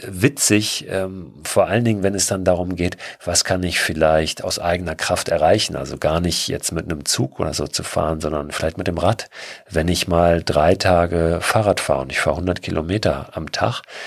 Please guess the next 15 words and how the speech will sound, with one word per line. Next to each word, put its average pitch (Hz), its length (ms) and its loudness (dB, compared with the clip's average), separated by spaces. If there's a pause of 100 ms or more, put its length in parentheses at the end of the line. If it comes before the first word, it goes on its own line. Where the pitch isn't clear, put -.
(160)
dann 92 100 -2
schaffe 104 260 2
ich 110 60 -6
dreihundert 95 500 2
Kilometer. 92 560 0
Also 80 260 2 (300)
nehme 95 160 0
ich 107 140 -2
mir 101 80 2
doch 92 160 2
mal 87 340 4
einen 90 160 -8
dreihundert 85 480 2
Kilometer - 540 -4
Radius, 127 580 0